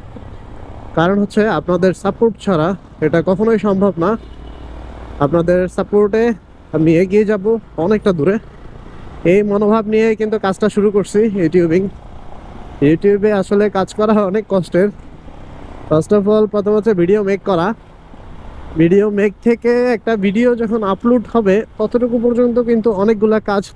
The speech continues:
থাকে YouTube-এ। First-এ আমাকে ভিডিওগুলা মেক করতে হয়, তারপর হচ্ছে সিকোয়েন্স অনুযায়ী মিলাতে হয়। এরপর আসে হচ্ছে এডিটিংয়ে।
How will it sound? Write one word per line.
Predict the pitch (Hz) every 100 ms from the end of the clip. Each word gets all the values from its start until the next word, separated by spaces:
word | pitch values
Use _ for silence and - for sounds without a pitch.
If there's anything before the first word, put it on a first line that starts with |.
| -
থাকে | 202 190 202 - - - - - - - - - 165
YouTube-এ। | 165 185 165 160 196 - - - - - - -
First-এ | 170 - 220
আমাকে | 208 208 214
ভিডিওগুলা | 196 208 208 208 214 214
মেক | 202 202
করতে | - 214 226
হয়, | 214 214 214 208
তারপর | 190 170 185
হচ্ছে | 180 202 196
সিকোয়েন্স | - 208 - 214 202 214
অনুযায়ী | 202 202 196 208 202 208 202
মিলাতে | 202 202 202 214
হয়। | 202 202 196 202 - - - - - - - - - -
এরপর | 185 196 - 220 220
আসে | 214 202 226
হচ্ছে | 214 220
এডিটিংয়ে। | 190 196 202 190 190